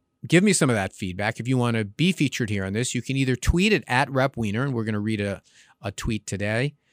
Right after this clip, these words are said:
or you can send me mail at wiener, W A B C, at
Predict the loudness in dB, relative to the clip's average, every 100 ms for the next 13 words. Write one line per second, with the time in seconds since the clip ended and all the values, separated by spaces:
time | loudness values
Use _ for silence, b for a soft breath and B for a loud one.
0 | _ _ -4 -2 -4 -4 -4 -2 0 0
1 | 0 0 0 0 0 2 2 0 -4 -6
2 | -2 0 0 0 -2 -2 -2 0 -2 -2
3 | -4 -4 0 0 0 -4 -10 _ _ _
4 | _ -4 0 0 -2